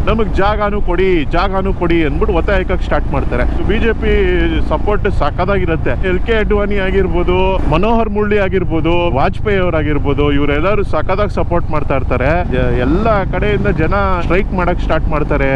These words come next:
ಏನು ಮನೆ ಮನೆಯಿಂದ ಕಲ್ಲು ಕಟ್-, ಕಳ್ಸಕ್ ಸ್ಟಾರ್ಟ್ ಮಾಡ್ತಾರೆ, ಇಟ್ಕೆ ಕಲ್ಲು, ಇಟ್ಕೆ ಕಲ್ಲು ಕಳ್ಸ್ಬಿಟ್ಟು ಜೈ ಶ್ರೀರಾಮ್ ಅಂತ ಕಳ್ಸಕ್ ಸ್ಟಾರ್ಟ್ ಮಾಡ್ತಾರೆ. So ಇವ್ರು ಏನ್ ಮಾಡ್ತಾರೆ,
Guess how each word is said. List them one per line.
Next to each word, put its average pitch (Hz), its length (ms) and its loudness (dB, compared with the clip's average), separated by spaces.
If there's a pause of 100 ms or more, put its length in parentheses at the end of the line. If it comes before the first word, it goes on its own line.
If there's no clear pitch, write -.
(580)
ಏನು 190 140 -2
ಮನೆ 160 260 0
ಮನೆಯಿಂದ 190 460 0
ಕಲ್ಲು 190 580 0
ಕಟ್-, - 360 -2
ಕಳ್ಸಕ್ 170 360 0
ಸ್ಟಾರ್ಟ್ 165 300 -2
ಮಾಡ್ತಾರೆ, 143 340 0
ಇಟ್ಕೆ 214 260 0
ಕಲ್ಲು, 156 280 -2 (560)
ಇಟ್ಕೆ - 260 2
ಕಲ್ಲು 196 320 0
ಕಳ್ಸ್ಬಿಟ್ಟು 196 460 -2
ಜೈ 196 200 0
ಶ್ರೀರಾಮ್ 202 480 0
ಅಂತ 185 180 -2
ಕಳ್ಸಕ್ 165 560 0
ಸ್ಟಾರ್ಟ್ 160 320 -2
ಮಾಡ್ತಾರೆ. 131 580 0 (240)
So 247 160 2
ಇವ್ರು 247 160 -2
ಏನ್ 262 220 0
ಮಾಡ್ತಾರೆ, 240 640 0